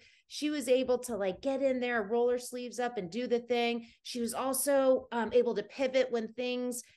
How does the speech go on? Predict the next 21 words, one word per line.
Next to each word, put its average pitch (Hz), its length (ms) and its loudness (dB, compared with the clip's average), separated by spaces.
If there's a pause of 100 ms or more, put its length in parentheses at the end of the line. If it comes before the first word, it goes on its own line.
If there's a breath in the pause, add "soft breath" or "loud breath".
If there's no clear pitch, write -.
got 226 220 -2
uncomfortable. 240 880 0
I 294 60 0
wanna 311 220 0
work 202 220 0
with 185 140 -10
her 185 160 -4
again." 147 480 -6 (460 soft breath)
And 220 200 0
that's 320 400 0
where 240 160 0
this 214 220 -4
stuff 214 260 -4
comes 190 300 -8
out 208 380 -2
that, 190 140 -2 (120)
that 202 180 2
is 196 340 -2 (280)
hard 190 360 2
to 285 100 -2
measure, 269 680 0